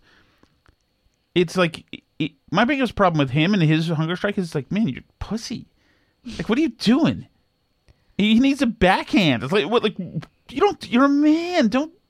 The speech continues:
And just like with the, with the pretending to be arrested stuff, A O C, get arrested if you're gonna get arrested. At least the people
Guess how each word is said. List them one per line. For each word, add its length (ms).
And 120
just 120
like 140
with 260
the, 80
with 180
the 160
pretending 340
to 40
be 140
arrested 380
stuff, 240
A 140
O 60
C, 400
get 180
arrested 460
if 60
you're 120
gonna 60
get 100
arrested. 400
At 160
least 460
the 100
people 560